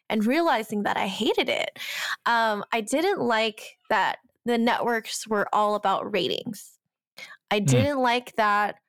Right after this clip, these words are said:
Speaker 1: I had to dedicate literally my entire life to the schedule, which is, like, they wake up earlier than donut making people. Like, <laughs> you wake up at four o'clock to
Speaker 2: Right.
Speaker 1: go to the shop. They wake up at, like, two A M. They're putting stories together. They're,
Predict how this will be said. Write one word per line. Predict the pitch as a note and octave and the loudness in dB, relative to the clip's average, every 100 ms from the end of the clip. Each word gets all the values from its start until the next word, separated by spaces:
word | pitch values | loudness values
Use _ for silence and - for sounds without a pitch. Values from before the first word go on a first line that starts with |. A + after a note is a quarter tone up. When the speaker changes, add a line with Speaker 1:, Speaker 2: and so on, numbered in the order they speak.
| _ - | _ -4
Speaker 1:
I | G#3 | -2
had | G#3+ A3 G#3+ | 0 -2 -4
to | |
dedicate | F#3 G#3+ G#3 A3 - A3+ G#3+ - | -2 0 0 -2 -2 0 0 0
literally | G#3+ G#3+ G#3 G#3 G3 G3 - | 0 2 2 2 0 -2 -2
my | G#3 | -2
entire | G3 F#3+ - A3 B3 A3+ | 0 -2 0 2 2 2
life | G3+ G3+ G#3 | 2 2 -2
to | - G3+ F#3+ | -6 -2 -2
the | - | -4
schedule, | - D4+ D#4 A#3 | -2 0 2 0
which | F3 - | 0 -2
is, | G#3+ | -2
like, | F#3 F#3 - - - - _ | 0 0 -2 -20 -20 -20 _
they | - F#4+ | 0 2
wake | C5 B4 | 2 2
up | F#4 F4+ - | 0 0 0
earlier | A3+ C#4+ B3+ G3 G3 G#3 _ - | 2 2 2 4 2 -2 _ -2
than | A#3+ G#3+ | -2 2
donut | A#3 F#4+ G3+ | 2 2 0
making | G3 G3+ F#3+ | -2 0 -2
people. | F3 - - A3 - | -2 0 0 0 -2
Like, | G#3 A3 - - | 0 0 -4 -2
<laughs> | C#4 D4+ C4+ C4+ - G4+ D4 B3 | 0 0 -4 -4 -2 -2 -2 0
you | D#4 | 0
wake | F4 | 2
up | E4 | 2
at | C4+ | 0
four | - D4+ | 2 2
o'clock | D#4 D#4 D#4 D4+ D#4+ | 2 2 2 2 2
to | |
Speaker 2:
Right. | F#3+ F3+ | 2 4
Speaker 1:
go | C4 | 4
to | |
the | C4 | 2
shop. | C4 - C4 E4 | 0 2 2 2
They | C4+ D#4+ | 0 0
wake | F#4+ | 0
up | F#4+ | 0
at, | C#4+ - | 0 0
like, | C4+ - | 0 -2
two | - C#4 | 0 2
A | C#4+ C#4 | 4 4
M. | B3+ B3+ B3 | 4 2 0
They're | - | -6
putting | - G#3+ - | -2 -4 -2
stories | - A#3+ B3 A#3+ | 0 2 2 -2
together. | - A#3+ A3+ A3+ A3 | 0 2 2 2 0
They're, | G#3+ E3 C#3 | 0 0 -2